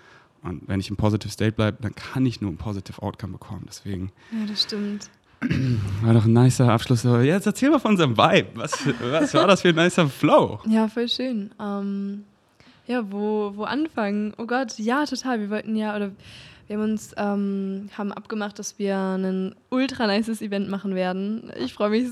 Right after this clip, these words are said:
Speaker 2: so krass darauf, einfach dancen. Wir waren letzte, letztes Wochenende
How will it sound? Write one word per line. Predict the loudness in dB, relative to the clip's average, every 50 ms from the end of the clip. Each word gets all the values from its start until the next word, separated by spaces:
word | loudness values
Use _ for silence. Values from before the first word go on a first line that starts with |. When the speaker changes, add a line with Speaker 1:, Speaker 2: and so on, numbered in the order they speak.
| -6 -2
Speaker 2:
so | -2 -2 -2 -2
krass | -6 -10 -10 -10 -10 -10 -12
darauf, | -14 -14 -8 -6 -4 -4 -4 -4 -6 -8 -12 _ _ _ -20 -20 -20 -20 -20 -20 _
einfach | _ -6 -6 -6 -6 -8 -10
dancen. | -6 -4 -2 -2 -2 -2 -4 -6 -6 -6 -4
Wir | -4 -2
waren | -2 0 -2
letzte, | -2 -2 -4 -6 -4 -2 0 0 0 0 0
letztes | -2 -6 -8 -14 -10 -8
Wochenende | -8 -8 -8 -10 -8 -6 -4 -2 -2 -2 -2 -4 -6